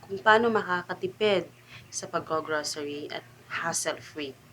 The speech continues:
Especially sa mga nanay na mayroong mga anak na dinadala sa grocery stores. Yes, I feel you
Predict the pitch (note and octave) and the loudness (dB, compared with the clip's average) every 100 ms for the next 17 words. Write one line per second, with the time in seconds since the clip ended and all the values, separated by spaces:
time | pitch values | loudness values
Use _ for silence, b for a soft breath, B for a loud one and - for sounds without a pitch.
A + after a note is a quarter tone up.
0 | - - - D#3+ D3+ - D#3 D#3+ D#3 D3+ | -20 -10 -6 -2 -2 -2 -4 -6 -6 -4
1 | D3 C#3+ C#3 C#3+ C#3 C3+ C3+ C3+ C#3 C3+ | 0 0 0 -2 -4 -6 -6 -6 -6 -6
2 | - C#3 C3+ - D#3 D3+ - B B B | -6 -6 -6 -6 -8 -8 -14 B B B
3 | - F3+ F3 E3 E3 E3+ E3 E3 D#3 D3 | -4 0 4 4 2 0 0 -2 -4 -4
4 | - D3 C#3+ - C#3 C#3+ - D3+ D3 C#3+ | -4 -6 -8 -6 -6 -4 -8 -2 0 0
5 | - - F#3 F#3 - F#3 F3+ F3 E3+ E3+ | 2 2 2 -2 -2 2 2 2 0 0